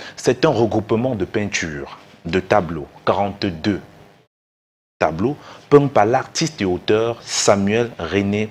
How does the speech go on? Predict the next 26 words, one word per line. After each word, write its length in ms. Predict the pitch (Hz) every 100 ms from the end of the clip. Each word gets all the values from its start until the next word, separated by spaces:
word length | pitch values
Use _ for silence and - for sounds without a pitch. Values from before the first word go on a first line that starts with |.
| -
Pefoura. 500 | 90 - 78 78 - - - - - - -
L'artiste 560 | 95 127 - 190 - 113
va 180 | 95 92
mettre 320 | 110 139 -
sous 300 | - - 87
des 140 | 85
formes 440 | 80 - 110 87 82
variées 580 | 71 87 87 98 101
et 100 | 76 -
concrètes 600 | 92 - - 127 - - - - -
l'histoire 600 | 127 - - 156 165 127
du 140 | 98
peuple 420 | 90 120 113 -
Bamoun 640 | 82 87 92 98 131 156 151 - - - - - -
en 200 | 104 107
alliant 360 | 123 120 139 147
l'essence 720 | 117 120 - 147 131 98 -
de 140 | 87
l'art 300 | 95 98 82
Bamoun 540 | 80 92 98 113 139 147 - - - _ _
pour 120 | - 107
donner 380 | 92 131 165
naissance 600 | 143 139 - - 165 170 -
à 80 | 98
une 160 | 104
approche 400 | 92 - 117 -